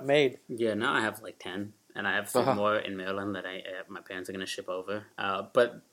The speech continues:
Speaker 2: it's the air quotes cheaper way to get pants that fit you well. Uh, just go out of <laughs> country and get 'em. And luckily,
Speaker 1: Right.
Speaker 2: I have family in India, and they, I mean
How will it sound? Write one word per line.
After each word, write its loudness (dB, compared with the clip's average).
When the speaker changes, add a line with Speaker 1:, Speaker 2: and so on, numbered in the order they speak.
Speaker 2:
it's -10
the 0
air 4
quotes -2
cheaper -4
way 2
to -2
get -6
pants -8
that -12
fit -14
you -8
well. -2
Uh, -4
just -8
go -2
out 0
of -4
<laughs> -2
country 2
and 0
get 4
'em. -4
And -6
luckily, 6
Speaker 1:
Right. 12
Speaker 2:
I 2
have 4
family 4
in 2
India, 4
and 2
they, 2
I -2
mean -6